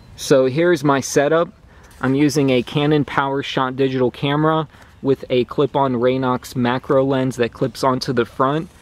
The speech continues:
and I just zoom in, and there's the dragonfly way over there. And so as you can see, I'm a good distance away with my camera physically,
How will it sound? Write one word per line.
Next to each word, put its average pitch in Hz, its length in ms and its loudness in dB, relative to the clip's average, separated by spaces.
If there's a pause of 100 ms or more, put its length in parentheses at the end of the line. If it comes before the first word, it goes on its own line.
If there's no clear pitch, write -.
(220)
and 123 140 0
I 123 60 0
just 117 360 -4
zoom 135 420 0
in, 147 340 2 (380)
and 123 320 2
there's 139 280 2
the 127 120 -2
dragonfly 131 1120 0 (1800)
way 135 280 6
over 131 240 4
there. 143 460 0 (2250)
And 127 200 2
so 131 180 4
as 127 160 0
you 131 60 0
can 127 180 -2
see, 139 140 0
I'm 127 140 2
a 117 40 4
good 127 260 2
distance 127 440 -4
away 117 300 2
with 127 240 -2
my 113 260 0
camera 127 460 -2
physically, 147 760 -2